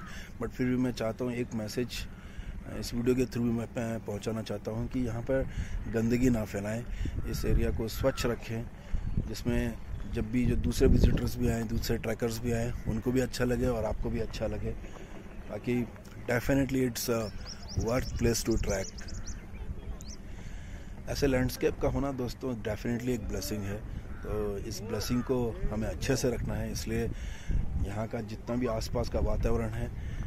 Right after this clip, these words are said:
environment है, उसे हमें साफ रखना है। ये track मैं अभी complete तो नहीं कर रहा हूँ, but yes, next time जब भी आऊँगा तो definitely I will complete this trek। और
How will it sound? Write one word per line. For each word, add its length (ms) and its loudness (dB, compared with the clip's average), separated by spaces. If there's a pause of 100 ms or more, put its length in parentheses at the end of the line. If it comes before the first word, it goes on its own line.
(160)
environment 640 4
है, 180 8 (300)
उसे 160 4
हमें 380 2 (520)
साफ 440 4
रखना 200 -2
है। 460 0 (1300)
ये 80 0
track 280 2
मैं 80 2
अभी 120 4
complete 360 0
तो 100 4
नहीं 140 4
कर 160 -4
रहा 100 0
हूँ, 100 2
but 120 2 (280)
yes, 320 -6
next 260 -6
time 180 -2
जब 180 -4
भी 100 0
आऊँगा 260 -2
तो 160 -4
definitely 480 -4
I 140 0
will 320 -2
complete 360 -2
this 140 -2
trek। 240 -2 (760)
और 380 -4